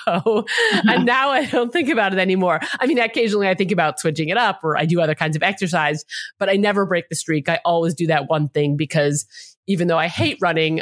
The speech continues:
Speaker 2: I know that it's good for me. It's good for my mental health. It makes me get outside, even for just, like, ten minutes. There's all these good sorts of
Speaker 1: Mm-hmm.
Speaker 2: things. So what I would ask listeners to ask themselves,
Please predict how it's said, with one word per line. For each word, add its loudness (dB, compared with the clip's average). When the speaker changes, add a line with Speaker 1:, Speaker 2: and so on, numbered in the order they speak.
Speaker 2:
I 0
know 2
that 0
it's -4
good -2
for -2
me. 0
It's -2
good -2
for 0
my 2
mental 2
health. 0
It 0
makes 0
me 0
get 0
outside, 0
even 0
for 0
just, 0
like, -2
ten 2
minutes. -2
There's 0
all 0
these 0
good 0
sorts 2
of 4
Speaker 1:
Mm-hmm. 0
Speaker 2:
things. -4
So 0
what -2
I -2
would 0
ask -4
listeners 0
to -2
ask -2
themselves, 0